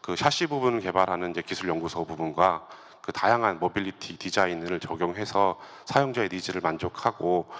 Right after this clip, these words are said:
이 셔틀 안에서의 이제 다양한 콘텐츠 소비를 위해서 그 사용자들이 원하는 형태의 어떤 콘텐츠가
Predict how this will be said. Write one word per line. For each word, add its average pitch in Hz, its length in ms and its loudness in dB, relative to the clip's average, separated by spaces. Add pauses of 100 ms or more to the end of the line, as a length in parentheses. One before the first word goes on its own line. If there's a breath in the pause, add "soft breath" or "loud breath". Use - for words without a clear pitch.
(220 loud breath)
이 104 100 -2
셔틀 156 400 2
안에서의 104 1000 2
이제 92 280 0 (300 loud breath)
다양한 104 380 2
콘텐츠 160 480 0
소비를 107 560 -2
위해서 90 440 2 (440 loud breath)
그 - 80 -2
사용자들이 127 1120 4
원하는 101 420 2
형태의 117 380 0
어떤 98 180 0
콘텐츠가 139 540 0